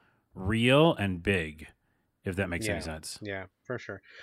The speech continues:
Speaker 2: I really, I mean, I liked it too. I definitely liked it, for sure. Um, I think that a common criticism going around, and one that I feel like is a fair criticism, is that a lot of people felt like it was a little bit cold, like there wasn't enough, um, human connection with the characters, which, you know, honestly, I kinda felt that a little bit too.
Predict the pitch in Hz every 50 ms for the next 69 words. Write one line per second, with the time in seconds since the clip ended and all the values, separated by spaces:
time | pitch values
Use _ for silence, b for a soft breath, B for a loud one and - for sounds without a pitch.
0 | B B B - 262 320 339 349 320 302 302 285 302 254 214 254 311 349 339 311
1 | - 202 165 - 190 156 147 151 139 139 185 202 202 - 240 214 190 170 143 135
2 | 127 110 - - 92 - - - 135 131 - - 120 101 92 90 87 90 _ -
3 | 117 117 113 113 - - 139 151 165 160 - - 294 277 - 269 240 - - _
4 | _ _ _ _ _ _ 127 - - 170 175 170 151 - - 165 151 151 - 160
5 | 131 135 135 127 135 139 135 131 131 135 131 131 131 127 139 175 240 302 320 294
6 | 285 247 190 165 - - 165 156 147 139 135 - 131 110 110 - - 127 113 110
7 | - - 104 101 98 110 104 98 104 104 107 120 120 110 131 127 127 131 139 139
8 | 131 123 135 127 131 120 - 131 123 120 123 120 - - 120 117 117 110 127 120
9 | 113 104 - _ _ 160 165 160 160 151 151 151 147 - _ _ _ _ _ _
10 | _ _ - 120 107 - 127 123 135 135 123 131 131 123 127 123 113 - - -
11 | - 113 107 104 101 - - 143 135 131 117 - - 113 113 113 - - 117 113
12 | 110 - - - 120 110 110 - - 120 120 131 175 185 - - - 254 277 262
13 | 240 190 196 220 226 226 233 202 - 165 170 - 180 160 - 165 151 139 - 147
14 | 139 131 123 127 123 113 - - - - 170 156 135 117 113